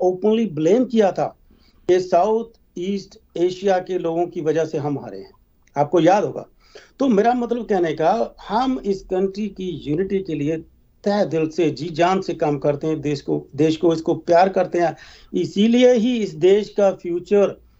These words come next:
ऐसे नहीं होगा कि आप इंडिया से बिजनेस नहीं कर सकते, आप इजराइल से बिजनेस नहीं कर सकते, आप इजराइल से दुश्मनी करोगे, आप इंडिया से दुश्मनी करोगे, आप चाइना से दुश्मनी करोगे, आप रशिया, किससे बिजनेस करोगे भाई?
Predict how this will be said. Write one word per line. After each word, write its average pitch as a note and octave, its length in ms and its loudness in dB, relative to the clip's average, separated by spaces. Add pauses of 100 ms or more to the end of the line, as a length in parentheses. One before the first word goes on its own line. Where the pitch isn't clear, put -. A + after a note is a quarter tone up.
(360)
ऐसे F3 340 2
नहीं C4 260 4
होगा G3+ 500 2
कि F#3 60 -6
आप D#3 260 -2
इंडिया C3+ 280 -2
से F#3+ 200 2
बिजनेस F#3+ 360 -2
नहीं G3 100 0
कर F#3+ 140 2
सकते, F#3 440 -6 (120)
आप A#2 160 -12
इजराइल C3+ 380 0
से G#3 120 -2
बिजनेस G3+ 320 -4
नहीं G3+ 100 2
कर G3 120 2
सकते, F3 180 -4
आप C#3+ 140 -4
इजराइल C#3+ 300 0
से A3 120 -4
दुश्मनी G#3 340 -4
करोगे, G3 340 0
आप - 220 -8
इंडिया C#3 220 -4
से G3 100 -10
दुश्मनी G#3 300 -6
करोगे, G3 380 4 (300)
आप - 120 -20
चाइना E3+ 280 2
से G#3 100 -2
दुश्मनी G3+ 300 2
करोगे, G3 360 4
आप - 220 -6
रशिया, F#3+ 200 -4
किससे - 500 -2
बिजनेस D4+ 300 6
करोगे C#4+ 320 6
भाई? B3 320 4